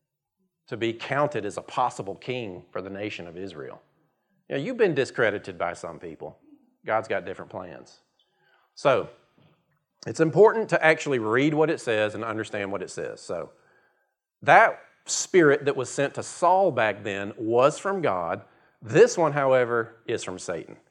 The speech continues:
God's not sending evil spirits into your life to torment and test you. You don't see that in Jesus.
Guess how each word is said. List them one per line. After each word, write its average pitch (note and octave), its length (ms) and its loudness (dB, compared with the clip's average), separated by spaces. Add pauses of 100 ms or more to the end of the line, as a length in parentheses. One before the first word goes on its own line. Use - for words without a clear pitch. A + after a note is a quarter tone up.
(220)
God's E3 280 4
not F#3+ 260 0
sending E3+ 460 -2
evil D3 260 -2
spirits D3+ 420 -2
into B2 200 -6
your B2 160 -2
life A#2 300 2
to G#2 60 -18
torment G2+ 440 -4
and E2 80 -18
test - 320 -10
you. - 100 -16 (680)
You G#2+ 120 -12
don't C#3+ 340 4
see E3 220 0
that D3 180 6
in D3 140 0
Jesus. F#2 580 -8